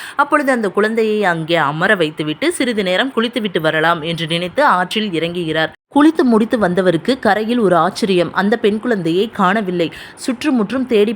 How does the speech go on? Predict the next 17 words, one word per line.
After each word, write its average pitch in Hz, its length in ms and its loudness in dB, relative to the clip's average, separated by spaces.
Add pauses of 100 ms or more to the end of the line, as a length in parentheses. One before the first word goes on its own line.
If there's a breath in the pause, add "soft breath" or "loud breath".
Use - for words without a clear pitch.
பார்க்கிறார், 185 520 0
அந்த 196 140 -2 (120)
பெண்ணை 190 220 -2 (160)
எங்குமே 196 320 -2 (120)
காணவில்லை. 175 460 0 (640)
மீளா 277 240 6 (140)
துயருடனே 214 520 2 (140)
வீட்டுக்கு 226 420 -2
சென்று 175 260 -2 (160)
மனைவியிடம் 214 520 0 (100)
நடந்தவற்றை 196 580 -2 (100)
கூறி 175 260 0 (160)
அழுகிறார். 170 480 0 (540)
அன்றிரவே 233 580 4 (100)
அவருக்கு 208 380 0
ஒரு 180 160 2
கனவு 196 240 0